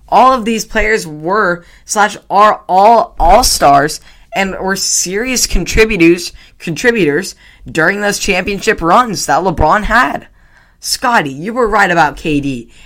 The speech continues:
and your analysis of him not being able to use his team as well and orchestrate a true offense through one person, as he is just an offense by himself. Uh, but you were oh so wrong about this.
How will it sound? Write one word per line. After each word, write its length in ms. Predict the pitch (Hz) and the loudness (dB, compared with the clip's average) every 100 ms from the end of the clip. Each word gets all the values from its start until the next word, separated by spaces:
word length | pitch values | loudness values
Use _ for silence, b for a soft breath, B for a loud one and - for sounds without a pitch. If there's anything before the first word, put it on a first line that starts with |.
| b | b
and 140 | 147 | -8
your 120 | 151 139 | -6 -2
analysis 500 | 147 165 156 156 143 | 0 0 -2 -6 -8
of 120 | 123 | -8
him 240 | 170 165 | -6 -4
not 200 | 156 151 | -4 -4
being 200 | 160 151 | -6 -6
able 160 | 147 147 | -6 -6
to 160 | 139 B B | -6 B B
use 240 | - 175 165 | -6 -4 -2
his 220 | 165 - | -4 -6
team 320 | - 185 170 | -10 -6 -6
as 240 | - 156 139 | -4 -6 -4
well 400 | 151 165 160 B B | -2 0 -2 B B
and 140 | - 160 | -10 -8
orchestrate 760 | 170 175 170 175 - 170 165 - | -4 -6 -4 -8 -2 -2 -2 0
a 340 | 143 139 - | 0 0 -6
true 400 | - - 330 175 | -14 -6 -2 0
offense 560 | 127 143 160 180 151 - | 0 2 0 -2 -8 -8
through 280 | 156 160 160 | -4 -4 -2
one 280 | 147 156 | -4 -4
person, 540 | 143 156 160 190 175 175 B B | -4 -6 -6 -6 -10 -10 B B
as 240 | - 151 143 | -2 0 0
he 260 | - 170 | -2 -2
is 140 | 156 151 | -2 -4
just 180 | 160 160 | -4 -6
an 100 | 123 | -4
offense 560 | 147 151 147 147 143 | 0 0 0 -6 -6
by 260 | - 143 143 | -4 -2 0
himself. 760 | 143 120 - 156 165 - B B B B B | -4 -8 -2 2 2 -2 B B B B B
Uh, 220 | 156 143 | 0 0
but 320 | 139 160 151 | 0 0 0
you 180 | 156 202 | -2 -2
were 260 | 175 120 - | -4 -4 -8
oh 180 | 151 135 | -6 -6
so 240 | - 127 | -6 -6
wrong 300 | 127 127 120 | -4 -4 -4
about 280 | 120 123 113 | -4 -6 -6
this. 460 | 117 104 - - | -12 -10 -12 -14